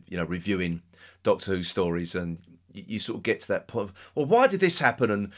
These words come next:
and how can they do this when, you know, it's not possible because of so-and-so?" And, and then sort of afterwards, you sort of, sort of listened back to thought, "Oh,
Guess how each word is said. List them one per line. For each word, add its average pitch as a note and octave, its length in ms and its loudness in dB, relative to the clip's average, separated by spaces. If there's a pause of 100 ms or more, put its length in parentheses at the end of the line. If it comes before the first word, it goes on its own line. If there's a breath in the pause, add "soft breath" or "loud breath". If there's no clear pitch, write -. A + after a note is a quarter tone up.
(160 soft breath)
and A#2 120 0
how G#3 180 6
can G#3+ 160 2
they F#3 100 4
do E3+ 240 0
this C#3 300 0
when, G#2+ 320 -2
you C3 100 -2
know, G2 140 4
it's B2 240 -6
not - 180 -4
possible C#3 320 -2
because B2 280 -2
of A2+ 80 -4
so-and-so?" G#2 680 2
And, G2+ 200 0 (420 soft breath)
and D3+ 120 2
then D#3 60 4
sort F3+ 180 2
of F3+ 80 8
afterwards, C#3 320 2
you B2+ 40 -6
sort C3 120 -2
of, B2+ 100 -2
sort D3 160 -8
of C3 40 -2
listened C3+ 280 -2
back C#3+ 200 6
to B2 120 -6
thought, B2 260 -4
"Oh, A2+ 300 -2